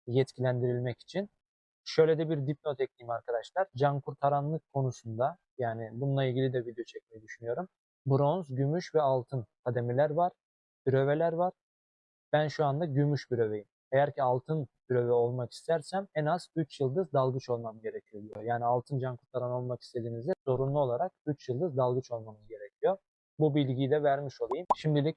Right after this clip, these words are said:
üç yıldız dalıcı için anlatacaklarım bu kadardı arkadaşlar. Zaten bundan sonrasında bir yıldız eğitmen, iki yıldız eğitmen ve üç yıldız eğitmen şeklinde ilerliyor. Yine dalış alanında merak ettiğiniz sorular varsa yorumlarda belirtmeyi unutmayın.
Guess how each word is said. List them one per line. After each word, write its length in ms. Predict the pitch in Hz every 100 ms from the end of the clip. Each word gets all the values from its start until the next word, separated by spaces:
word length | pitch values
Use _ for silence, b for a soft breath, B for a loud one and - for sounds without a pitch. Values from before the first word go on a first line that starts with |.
| -
üç 200 | 147 -
yıldız 280 | 139 131 120
dalıcı 300 | 127 127 131
için 180 | 127 135
anlatacaklarım 720 | 123 123 - 131 - 135 135
bu 60 | 135
kadardı 360 | 123 113 110
arkadaşlar. 560 | 110 - 113 - - 170 - - _
Zaten 400 | - 147 151 143
bundan 260 | 143 147 151
sonrasında 720 | 139 131 123 - 139 165 139
bir 100 | 147
yıldız 320 | 139 123 123
eğitmen, 340 | 127 120 - 131
iki 200 | - 143
yıldız 260 | 120 117
eğitmen 360 | 120 - 156 143
ve 80 | 143
üç 240 | 139 -
yıldız 220 | 123 131
eğitmen 340 | 131 127 143 135
şeklinde 480 | - - - 135
ilerliyor. 500 | 131 117 104 117 165 - _
Yine 280 | 160 160 139
dalış 360 | 147 151 156 -
alanında 640 | 139 135 127 120 117 135 - -
merak 300 | 139 139 135
ettiğiniz 340 | 131 127 123
sorular 340 | - 127 127
varsa 340 | 127 131 - 147
yorumlarda 560 | 131 127 127 123 123
belirtmeyi 440 | 123 123 - 131 127
unutmayın. 500 | 131 - - 143